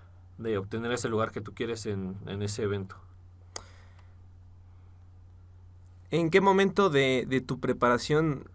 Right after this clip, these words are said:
Speaker 2: ya sea cuando lo hacías por, por estilo de vida, por pasatiempo, a cuando lo hacías por competencia, en qué momento es donde decides asesorarte o,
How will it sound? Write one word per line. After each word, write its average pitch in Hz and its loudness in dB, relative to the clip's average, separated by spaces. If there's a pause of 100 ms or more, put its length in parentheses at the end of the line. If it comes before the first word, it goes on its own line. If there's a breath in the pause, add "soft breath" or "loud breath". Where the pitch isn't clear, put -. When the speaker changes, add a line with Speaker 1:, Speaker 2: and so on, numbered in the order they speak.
Speaker 2:
ya 139 2
sea 139 2
cuando 123 -2
lo 120 2
hacías 135 0
por, 117 -2 (600)
por 120 0
estilo 143 0
de 131 2
vida, 156 2
por 120 -6
pasatiempo, 139 -2
a 120 2
cuando 117 -4
lo 117 0
hacías 135 -2 (220)
por 117 0
competencia, 127 -4
en 151 0
qué 165 2
momento 165 2
es 165 2
donde 123 0
decides 131 -2
asesorarte 123 2
o, 113 -6